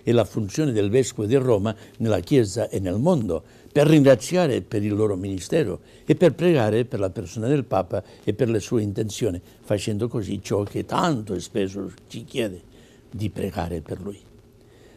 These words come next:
La fede cristiana si basa sulla testimonianza degli apostoli.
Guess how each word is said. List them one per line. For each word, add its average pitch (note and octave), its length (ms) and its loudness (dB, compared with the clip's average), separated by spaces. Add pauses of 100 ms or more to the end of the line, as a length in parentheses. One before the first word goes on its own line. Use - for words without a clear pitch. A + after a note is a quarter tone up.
(120)
La C3 100 4
fede A3 220 6
cristiana C3 760 0
si - 180 -8
basa G#2+ 460 -4 (280)
sulla B2+ 460 4
testimonianza A#2 800 0
degli F#2 180 -2
apostoli. F#2 640 -4